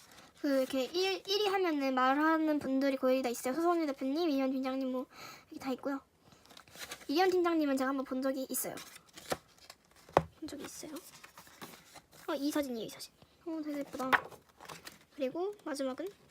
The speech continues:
이렇게 하얀색 백지로 끝납니다. 하, 드디어 이제 여러분들이 기다리시고 기다리시던, 아! 유주 언니가 나왔어요, 포카는. 오, 이런 식이구나.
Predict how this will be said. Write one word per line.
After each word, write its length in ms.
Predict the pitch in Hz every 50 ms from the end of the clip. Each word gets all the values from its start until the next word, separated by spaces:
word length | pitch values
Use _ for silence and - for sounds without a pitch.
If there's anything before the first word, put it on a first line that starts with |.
| _ - - - _ _ _
이렇게 340 | - 311 277 - - 302 320 359
하얀색 320 | - - 330 311 302 302
백지로 360 | 277 - - - - 269 269 311
끝납니다. 400 | - 320 302 285 285 294 - - - - - - - _ _ - - - - - - - - - - - - - - - - -
하, 100 | - 71 65 - - - - - - - - -
드디어 280 | - - 262 254 254 262
이제 240 | 254 247 240 269 370 - - - - - - - - - - - - -
여러분들이 480 | - 277 277 269 269 269 254 254 247 247
기다리시고 520 | - 285 285 277 277 277 - 285 277 269 269
기다리시던, 540 | 285 277 269 269 269 285 277 277 330 392 415 -
아! 60 | 403 466 539 571 587 587 587 571 523 508 - - - - - - - - - - - - - - - - - - - - _ - _ - - - - - - - - - -
유주 180 | 320 320 359
언니가 180 | 359 339 320 294
나왔어요, 260 | 262 247 - 247 240
포카는. 420 | - - - - 269 247 254 339 403 - - - - _ _ _ _ - - _ - _ - _
오, 280 | - 370 370 370 359 320 - - - - - -
이런 200 | 339 320 339 359
식이구나. 580 | - - 320 302 311 294 349 403 359 277 262